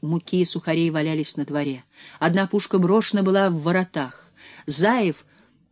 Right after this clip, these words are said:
наскоро сделав некоторые распоряжения, расставил по трём бастионам три пушки, бывшие в его отряде. На четвёртый не достало. Также учредил караулы и разъезды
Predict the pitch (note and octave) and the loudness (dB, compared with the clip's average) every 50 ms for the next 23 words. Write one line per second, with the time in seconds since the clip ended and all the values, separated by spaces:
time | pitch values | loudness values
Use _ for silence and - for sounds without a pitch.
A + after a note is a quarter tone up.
0 | _ _ D#3+ F3 G#3 A3+ - - - G#3 G3 G3+ F3 D#3+ F3+ G#3+ G#3 G#3 F#3+ - | _ _ 0 2 2 2 0 0 0 2 2 2 4 4 4 4 4 2 2 0
1 | - F3+ G#3 G3+ - - F#3+ F3+ F3+ E3+ F3 - - - E3 D#3+ D#3 D#3 G#3 B3 | 0 0 0 0 -2 -2 0 2 2 2 0 -2 -4 -2 -2 -2 0 2 4 4
2 | A#3+ G#3+ F#3 E3 D3+ - - - - _ _ - E3 F#3+ G3 F#3 - - A#3 A3+ | 4 4 4 2 -2 -4 -10 -20 -20 _ _ 0 0 2 2 0 0 0 2 2
3 | A3+ A3 - - G3+ F#3+ G#3+ A3+ A3 G#3 F#3 G#3 G3 - - - A3 A3+ A3 G#3+ | 2 2 2 0 0 2 2 4 4 4 4 2 0 0 0 2 2 4 4 4
4 | G#3+ F#3 - - G#3+ A3+ G#3 - - B3+ A#3 - - - - D#3 D3 E3 D#3+ C#3+ | 2 2 2 2 2 2 2 0 0 -2 -2 -2 0 0 0 2 2 2 0 0
5 | - - E3 D3 D3 D3+ D3+ D3+ D3+ D3+ D3+ - D#3+ D#3 C#3+ C3+ B2+ C3+ C3 - | -2 -4 -4 -2 -2 -2 -2 0 -2 -4 -4 -4 -4 -4 -4 -4 -6 -8 -10 -10
6 | - - - - - - D#3 D#3 - - D3 - - C#3+ C#3+ D#3+ E3 D#3+ - _ | -14 -20 -20 -12 -6 -4 -2 -2 -2 -4 -4 -4 -4 -2 -2 -2 -2 -4 -6 _
7 | - - F#3+ F#3 F3 - - _ _ _ - C#3 D3 E3 E3 F#3 F#3+ F3+ - - | -4 -4 -2 -2 -4 -6 -14 _ _ _ -8 -6 -6 -4 -4 -2 -2 0 -2 -2
8 | - - G3+ E3+ C#3 A#2+ A2 - _ _ _ _ _ _ _ _ _ _ _ _ | -2 -2 -4 -4 -4 -6 -10 -14 _ _ _ _ _ _ _ _ _ _ _ _
9 | _ _ _ _ _ _ - E3 E3+ F3 F3 E3+ D#3+ F3 F3 E3+ D#3+ D#3 - _ | _ _ _ _ _ _ -2 0 2 2 2 2 2 2 2 2 2 -2 -6 _
10 | _ _ _ _ - D3+ C#3 - - D3+ C#3+ C#3+ D3+ C#3+ C#3 - C3+ C#3 C#3 C#3+ | _ _ _ _ -6 -4 -4 -2 0 0 0 2 0 0 0 -2 -4 -2 0 2
11 | D#3+ G3+ G#3+ A3 A3+ - - B2+ B2+ B2+ B2 C3+ C3+ F3 G3+ G#3+ G3+ G3 G#3+ A3+ | 2 4 4 2 2 0 -2 -4 -6 -6 -4 0 2 4 4 4 2 2 0 0